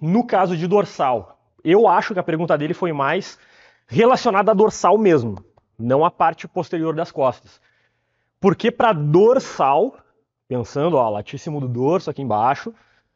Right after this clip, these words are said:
parte, parte inferior das costas, não utilizaria o levantamento terra. Qual é a função dessa musculatura? Ela pegar, braço aqui à frente do corpo e trazer pra perto.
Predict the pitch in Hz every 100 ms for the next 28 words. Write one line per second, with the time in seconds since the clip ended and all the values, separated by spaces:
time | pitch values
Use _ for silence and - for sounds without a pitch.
0 | _ _ - 104 - - 117 - - 117
1 | 120 117 - 110 120 - 185 - _ -
2 | 151 170 185 214 226 208 196 196 180 185
3 | 180 180 - 156 113 95 - _ _ _
4 | _ _ _ 160 220 240 - 247 226 -
5 | 190 208 220 _ _ _ _ - 165 170
6 | 160 - 185 175 123 90 _ _ _ _
7 | 104 104 - 160 131 151 226 - _ _
8 | _ _ _ 123 127 123 123 127 135 123
9 | 165 - 147 175 247 - _ _ 156 214
10 | 269 _ _ _ _ _ _ _ _ -
11 | 196 160 165 214 151 107 -